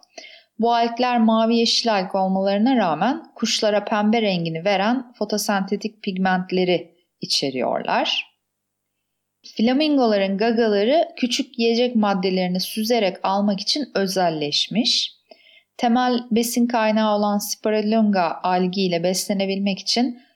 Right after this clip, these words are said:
e, flamingo kafasını suya sokuyor ve yüz seksen derece çeviriyor. Yani alt gagası üstte kalıyor.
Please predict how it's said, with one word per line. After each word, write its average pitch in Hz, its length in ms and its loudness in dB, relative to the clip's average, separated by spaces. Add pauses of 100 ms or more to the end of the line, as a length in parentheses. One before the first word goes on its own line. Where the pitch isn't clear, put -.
(220)
e, 175 200 0
flamingo 214 840 0
kafasını 202 560 -4
suya 220 320 -2
sokuyor 285 640 0 (300)
ve 196 340 0
yüz 208 240 0
seksen 247 560 0
derece 202 320 2
çeviriyor. 175 800 -2 (380)
Yani 214 280 0 (100)
alt 247 360 0
gagası 180 500 -2
üstte - 400 -6
kalıyor. 247 580 -2